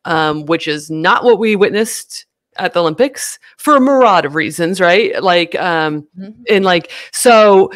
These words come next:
Speaker 1: it's gonna be interesting. And, um, it also makes it, it makes it exciting because I feel like that's what we're gonna see in the World Cup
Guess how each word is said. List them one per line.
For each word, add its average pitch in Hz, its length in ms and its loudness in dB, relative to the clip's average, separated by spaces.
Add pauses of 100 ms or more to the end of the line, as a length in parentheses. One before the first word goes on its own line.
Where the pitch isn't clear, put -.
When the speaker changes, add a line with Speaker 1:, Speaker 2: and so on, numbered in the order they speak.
(340)
Speaker 1:
it's 247 260 2
gonna 294 160 2
be 254 140 2
interesting. 180 640 -2
And, 190 640 2 (180)
um, 175 320 0
it - 40 2
also 185 200 2
makes 170 160 -2
it, 165 120 -8 (280)
it 175 360 -8 (300)
makes 196 400 -2
it 202 200 0
exciting 180 720 -2
because 165 1000 0 (1160)
I 170 60 -2
feel 185 120 -2
like 165 80 2
that's 165 160 -4
what 180 80 -2
we're 139 80 -2
gonna 160 160 -2
see 156 180 -6
in 151 100 -2
the 151 60 -2
World 147 220 -4
Cup - 300 -6